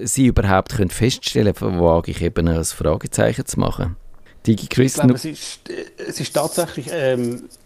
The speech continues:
Speaker 2: ein Hype. Ich, ich habe mal irgendwo was gelesen, damals zu, äh, Windows acht Zeiten, hat irgendeine Schweizer Firma migriert und dann gross, schaut mal da im Startmenü,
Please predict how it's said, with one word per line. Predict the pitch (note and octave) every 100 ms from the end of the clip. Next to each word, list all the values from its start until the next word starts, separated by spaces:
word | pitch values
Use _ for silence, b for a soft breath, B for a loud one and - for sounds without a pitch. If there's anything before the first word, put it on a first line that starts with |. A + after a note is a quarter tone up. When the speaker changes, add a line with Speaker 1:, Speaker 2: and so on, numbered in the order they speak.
| _ -
Speaker 2:
ein | D3 A#2+
Hype. | D#3 F3 -
Ich, | D3 -
ich | -
habe |
mal | C#3+ C3+
irgendwo | E3 E3 D3
was | -
gelesen, | - C#3 - D3
damals | C#3+ D3 C#3+ -
zu, | D3+
äh, | C#3 C3+ C3
Windows | C3+ A#2 -
acht | F3 -
Zeiten, | F#3+ F#3 D3
hat | B2+
irgendeine | D#3 D3 B2+
Schweizer | C#3 D3+ -
Firma | C3+ C#3+ C3+
migriert | A#2+ A2+ C3 E3+ G#3+ - B B B -
und | C#3+
dann | C3
gross, | D3+ D#3+
schaut | E3 E3 E3+
mal | D#3+
da | C#3
im | C3
Startmenü, | - C#3+ D#3+ - E3 D#3 D3+